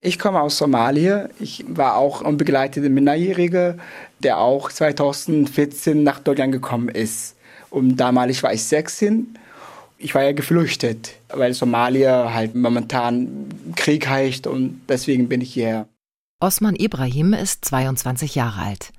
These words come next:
Speaker 2: Ein sehr höflicher, zurückhaltender junger Mann.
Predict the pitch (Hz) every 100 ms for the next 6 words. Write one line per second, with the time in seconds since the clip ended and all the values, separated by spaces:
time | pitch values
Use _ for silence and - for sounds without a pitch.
0 | - - - - 147 139 156 180 208 147
1 | 123 87 95 - 135 185 - 202 196 180
2 | 139 139 135 98 92